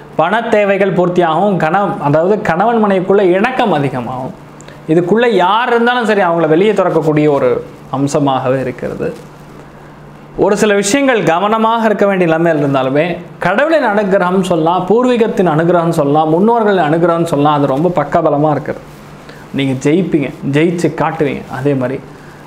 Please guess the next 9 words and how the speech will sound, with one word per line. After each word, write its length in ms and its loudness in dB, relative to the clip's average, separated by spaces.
கால், 420 0
கண்டக்கால் 560 0
சம்பந்தப்பட்ட 540 0
வலி 340 2
வேதனைகள் 480 2
வரக்கூடிய 440 0
வாய்ப்புகள் 460 0
இருக்கு. 240 0
கால், 420 0